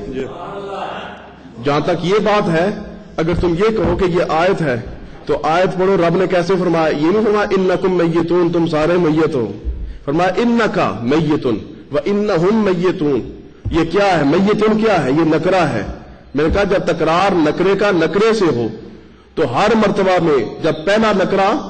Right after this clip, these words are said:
दूसरा नकरा तकरार होगी तो दूसरा नकरा और होगा, पहला नकरा और होगा। अगर हम सारे ये किस्म के मुर्दा होते तो फिर ये रब ना कहता कि "इन्नका मय्यतुन व इन्नहुम मय्यतून", बल्कि रब फरमाता, "इन्नकुम मय्यत", सारे ही मुर्दे हो।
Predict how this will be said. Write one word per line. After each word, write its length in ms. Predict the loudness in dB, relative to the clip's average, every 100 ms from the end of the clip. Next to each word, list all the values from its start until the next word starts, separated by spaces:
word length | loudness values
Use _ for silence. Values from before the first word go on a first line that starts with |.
| -14 -18 -8
दूसरा 300 | -2 0 2
नकरा 280 | 2 0 0
तकरार 520 | 0 -2 0 0 2
होगी 260 | 2 2 0
तो 120 | 0
दूसरा 360 | 0 0 2 0
नकरा 320 | 0 0 0
और 380 | 2 2 2 2
होगा, 220 | 2 0
पहला 260 | 0 0 2
नकरा 300 | 0 0 2
और 300 | 2 2 0
होगा। 180 | -2 -6 -8 -8 -8 -10 -12 -10 -8 -8 -8 -8 -8 -10 -12 -16 -20 -20 -20 -18 -18 -16 -12 -4
अगर 200 | 0 2
हम 140 | 2
सारे 340 | 2 2 2 2
ये 140 | 2
किस्म 300 | 2 2 0
के 120 | 2
मुर्दा 360 | 2 2 2 2
होते 280 | 2 0 0 -2 -12 -18 -20 -20 -20 -20 -10
तो 60 | -6
फिर 180 | -2 0
ये 320 | 2 2 2
रब 220 | 2 2
ना 120 | 0
कहता 340 | 0 0 0 -2 -2 -8 -16 -20 -14 -10
कि 60 |
"इन्नका 540 | -2 0 2 2 2 2
मय्यतुन 520 | 2 2 0 2 0
व 80 | 2
इन्नहुम 380 | 2 4 4 2
मय्यतून", 360 | 2 0 0
बल्कि 200 | 0 0
रब 140 | 0 0
फरमाता, 360 | 0 0 0
"इन्नकुम 500 | 0 2 2 2 2
मय्यत", 260 | 2 2 0
सारे 260 | 0 2
ही 80 | 2
मुर्दे 340 | 2 0 0 0
हो। 140 | -2